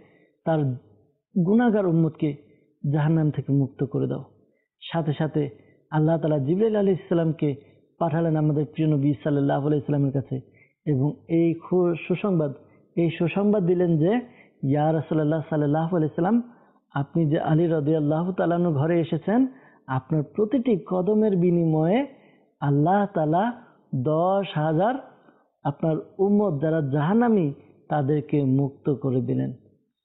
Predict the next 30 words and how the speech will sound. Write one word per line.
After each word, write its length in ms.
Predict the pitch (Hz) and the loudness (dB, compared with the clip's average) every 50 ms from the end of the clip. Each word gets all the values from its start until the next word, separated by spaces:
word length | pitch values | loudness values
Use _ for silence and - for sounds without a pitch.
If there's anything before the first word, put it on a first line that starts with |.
| 226 214 - _ _ _ - - - - - - | -20 -20 -20 _ _ _ -20 -20 -20 -20 -14 -8
সুবহানাল্লাহ। 600 | - 135 123 - - 143 135 131 131 127 127 - - - 160 | -6 -6 -6 -4 -2 -2 0 0 0 -2 -4 -6 -8 -4 -2
দেখুন 340 | 151 156 - - 160 147 127 - - - - _ _ _ _ _ _ | -2 -2 0 0 -2 -2 -4 -6 -12 -20 -20 _ _ _ _ _ _
ফাতেমাতু 500 | - 185 180 196 185 185 165 - 165 147 | -4 -2 0 0 0 0 0 0 0 0
জাহরা 320 | 139 147 143 143 151 151 135 | 0 0 0 0 0 0 0
রাদিয়াল্লাহু 640 | 143 143 135 147 151 143 143 143 147 139 139 147 | 0 0 0 0 0 0 0 0 0 0 -2 -2
তাআলা 420 | 143 - 143 143 143 147 139 147 143 | -2 -2 -2 -2 -2 0 0 0 0
আনহা, 320 | 143 143 127 123 139 131 131 - - - _ _ _ _ _ | 0 0 0 0 -2 -4 -6 -10 -18 -20 _ _ _ _ _
তাকে 220 | 160 160 147 156 | -4 -4 -2 -2
আল্লাহ 200 | 147 139 147 175 | -2 0 0 0
তাআলা 220 | 170 185 180 165 151 - | 0 0 -2 -2 -2 -4
কত 220 | 180 190 - 247 | -6 -4 -2 -2
ভালোবাসেন। 680 | 240 175 156 160 170 165 151 151 135 - 160 147 147 143 - _ _ _ _ _ _ _ _ - | -2 0 0 0 0 0 0 -2 -2 -2 -4 -4 -4 -6 -10 _ _ _ _ _ _ _ _ -4
ঘরের 260 | 160 151 175 220 233 214 | -2 0 2 2 2 4
মধ্যে 220 | 214 214 190 208 | 4 4 2 2
কোনো 200 | 202 202 190 190 | 0 0 -2 -2
খাবারের 440 | - - 165 156 160 180 190 202 185 | -2 -2 -2 -2 0 0 2 2 2
ব্যবস্থা 380 | 185 180 180 185 180 - 180 | 2 0 0 -2 -2 -2 -4
ছিল 220 | 160 - 165 170 175 | -2 0 0 0 2
না, 160 | 170 170 170 | 2 0 -2
কোনো 380 | 170 - 240 240 254 247 233 208 - - - - - _ _ | -2 -2 0 2 2 2 2 0 -4 -10 -20 -20 -20 _ _
আয়োজন 400 | - 160 190 226 226 240 233 214 | -4 -2 0 2 2 2 2 0
ছিল 220 | 165 - 185 180 170 | 0 0 0 2 2
না, 260 | 165 156 147 170 - - | 0 0 -2 -4 -6 -4
কিন্তু 200 | 156 151 151 - | -2 -2 -2 0
আল্লাহ 320 | 160 143 143 160 170 165 | 2 2 2 2 2 0
তাআলা 360 | 165 180 165 156 156 160 160 160 - - _ _ _ _ - | 0 -2 -2 0 -2 -2 -4 -8 -14 -20 _ _ _ _ -12
খাবারের 420 | - - 135 131 147 156 180 208 208 | -8 -6 -2 0 0 2 2 2 2
ব্যবস্থা 400 | 220 220 208 202 202 - 220 202 | 2 0 0 -2 -2 -2 -4 -2
করে 220 | 196 208 202 190 | 0 0 2 2
দিলেন। 280 | 175 190 190 196 190 | 2 2 2 0 -2